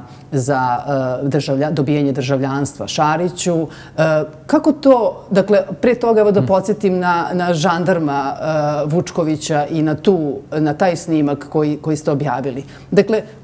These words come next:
Speaker 1: kako čitalac, kako onaj neko kon-, konzumira tu vest, može da, da, da uopšte razmišlja u kakvoj zemlji živimo ukoliko su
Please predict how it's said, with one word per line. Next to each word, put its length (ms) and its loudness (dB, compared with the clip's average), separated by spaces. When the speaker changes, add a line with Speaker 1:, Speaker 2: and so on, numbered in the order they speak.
Speaker 1:
kako 280 2
čitalac, 580 0
kako 240 2
onaj 200 2
neko 280 2
kon-, 260 0
konzumira 600 2
tu 200 -4
vest, 460 0
može 340 0
da, 260 0
da, 260 -2
da 120 0
uopšte 260 -2
razmišlja 420 0
u 40 -4
kakvoj 280 0
zemlji 340 2
živimo 380 0
ukoliko 380 -2
su 220 -2